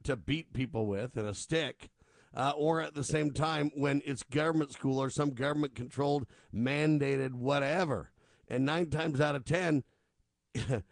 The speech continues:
you didn't have that in the first place, which you ought not have, the tenth plank of the Communist Manifesto, government school, for instance, you wouldn't even be debating this, uh, issue. Because you know what? The private sector could make these goofy ideas and people could <laughs> flee to other places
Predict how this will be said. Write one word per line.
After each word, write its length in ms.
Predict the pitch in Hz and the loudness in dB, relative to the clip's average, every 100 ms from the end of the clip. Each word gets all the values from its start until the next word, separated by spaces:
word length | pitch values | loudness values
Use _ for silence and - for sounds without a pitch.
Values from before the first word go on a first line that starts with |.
| _ | _
you 180 | 110 143 | -4 0
didn't 200 | 180 165 | 2 2
have 520 | 127 147 190 170 147 156 | 0 -2 0 2 0 -2
that 340 | 131 143 160 - | -2 0 0 -2
in 160 | 143 | -2
the 80 | 139 | -2
first 340 | 117 151 170 - | 0 0 0 -2
place, 260 | 135 127 | -4 -2
which 220 | 139 135 | -4 -4
you 60 | 143 - | -4 -2
ought 240 | 151 - | -2 -2
not 240 | 143 139 107 | -2 -4 -4
have, 440 | 139 156 123 117 - _ _ _ - | -4 -2 -2 -4 -10 _ _ _ -10
the 60 | |
tenth 300 | - 151 143 | -2 -2 -2
plank 220 | 143 147 | -4 -4
of 60 | 135 | -4
the 60 | 123 | -4
Communist 400 | 143 139 123 127 | -2 -2 -2 -2
Manifesto, 540 | 139 131 143 127 123 | -2 -2 -6 -2 -4
government 420 | 117 143 143 127 | -2 -4 -2 -4
school, 240 | - 131 110 | -4 -2 -2
for 180 | 107 | -2
instance, 340 | 135 156 127 110 _ _ - | -4 -4 -6 -8 _ _ -2
you 120 | 160 | 2
wouldn't 160 | 190 | 4
even 160 | 185 180 | 6 6
be 80 | 175 | 6
debating 380 | 175 185 196 139 | 6 6 4 2
this, 220 | 101 113 - | 0 -4 -4
uh, 120 | 120 117 | -2 -2
issue. 380 | 127 107 98 78 - _ _ - | -4 -4 -4 -6 -10 _ _ -12
Because 260 | 104 131 135 | -4 0 2
you 60 | |
know 100 | 151 | 4
what? 220 | 156 165 | 4 2
The 60 | - | 0
private 300 | 151 160 147 | 2 2 2
sector 300 | - 170 143 | -2 -2 -4
could 180 | 117 131 | -4 -2
make 200 | 147 - | -2 -4
these 160 | 131 | -8
goofy 380 | 98 151 131 139 | 4 4 4 2
ideas 480 | 123 113 117 135 139 - - | 0 0 0 0 -2 -8 -8
and 100 | 104 | 4
people 220 | 160 147 | 4 4
could 180 | 127 120 | -2 -6
<laughs> 120 | - | -6
flee 280 | 160 170 127 | -2 2 2
to 140 | 156 | 2
other 180 | 143 147 | 2 2
places 640 | 120 147 185 - 95 - | 0 0 0 -2 -8 -10